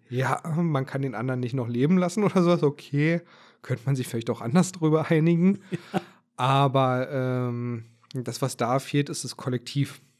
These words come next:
Speaker 1: Und das haben wir wiederum.
Speaker 2: Ja.
Speaker 1: So dieses, man lernt besser im Kollektiv. Und du kannst nicht alles wissen, man, kein Mensch kann alles wissen, kein Mensch kann alles. Aber wenn ich Leute habe, der kann das, der kann das, der kann das, dann komme ich natürlich auch weiter.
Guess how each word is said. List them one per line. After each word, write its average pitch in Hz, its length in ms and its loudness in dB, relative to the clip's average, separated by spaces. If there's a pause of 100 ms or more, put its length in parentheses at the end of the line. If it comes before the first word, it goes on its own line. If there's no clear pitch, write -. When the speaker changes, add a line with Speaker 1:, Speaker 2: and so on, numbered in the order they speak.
(460)
Speaker 1:
Und 127 80 -8
das - 120 -6
haben 151 140 4
wir 147 180 6
wiederum. 123 400 -2 (480)
Speaker 2:
Ja. 117 100 -4
Speaker 1:
So 117 40 0
dieses, 117 400 -4 (480)
man 120 160 -4
lernt 143 300 0
besser 135 260 -2
im 131 100 -2
Kollektiv. 123 580 -6 (460)
Und 120 300 -4
du 117 80 -6
kannst 147 260 -2
nicht 139 160 -2
alles 170 260 -2
wissen, 233 460 -4
man, 135 300 -6
kein 143 240 0
Mensch 143 240 -2
kann 139 220 -4
alles 135 320 -6
wissen, 147 200 -6
kein 131 220 -4
Mensch 127 200 -4
kann 147 260 0
alles. 170 440 -2 (680)
Aber 123 760 2
wenn 127 180 -4
ich - 140 -10
Leute 127 340 -2
habe, 175 480 0
der - 160 -8
kann 117 180 -10
das, 127 240 -4
der 123 100 -4
kann 117 160 -10
das, 117 200 -12
der 113 100 -8
kann 113 160 -12
das, 123 220 -8
dann 113 120 -10
komme 127 160 -6
ich - 80 -8
natürlich 123 280 -4
auch 156 160 0
weiter. 101 260 -12